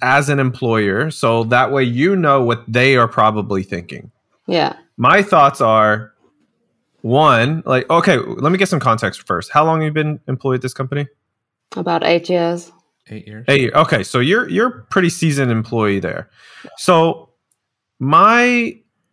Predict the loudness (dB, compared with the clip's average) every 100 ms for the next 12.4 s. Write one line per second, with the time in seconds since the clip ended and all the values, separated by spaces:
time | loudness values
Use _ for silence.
0 | _ -4 2 4 2 0 -4 0 0 0
1 | 0 0 -2 0 0 2 0 -2 -6 _
2 | _ _ _ _ _ _ _ 0 2 4
3 | 4 2 -2 _ _ _ _ _ _ _
4 | _ _ _ -4 2 4 2 0 -6 _
5 | _ _ _ _ _ _ _ _ _ _
6 | 2 4 4 2 -8 _ _ _ _ 0
7 | 2 0 -2 0 0 0 0 0 -2 -2
8 | -2 -2 0 2 2 0 -4 _ _ _
9 | _ -2 0 0 -4 _ _ _ _ _
10 | _ -4 2 2 2 0 0 -2 -4 -2
11 | 0 2 0 2 2 2 0 -2 -4 -2
12 | -2 -4 -8